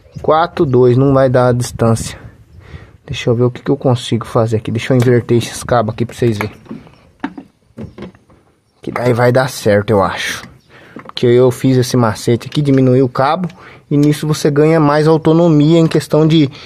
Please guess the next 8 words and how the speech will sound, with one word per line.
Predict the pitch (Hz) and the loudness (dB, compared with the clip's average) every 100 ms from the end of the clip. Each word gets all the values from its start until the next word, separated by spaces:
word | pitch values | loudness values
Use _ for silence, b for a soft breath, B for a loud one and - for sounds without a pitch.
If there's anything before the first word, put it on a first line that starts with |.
| B - | B -8
de | 131 | -6
corrente, | 127 175 139 143 147 143 147 | -2 0 2 2 2 0 0
né? | 151 147 - | 0 -2 -6
Porque | - 117 - 135 120 B B B - | -6 -6 0 2 0 B B B -2
não | 143 | 0
vai | 143 147 | 2 0
ter | 139 165 | 2 0
tanto, | - - 175 196 208 190 170 151 131 123 | -2 0 0 2 2 4 6 4 4 2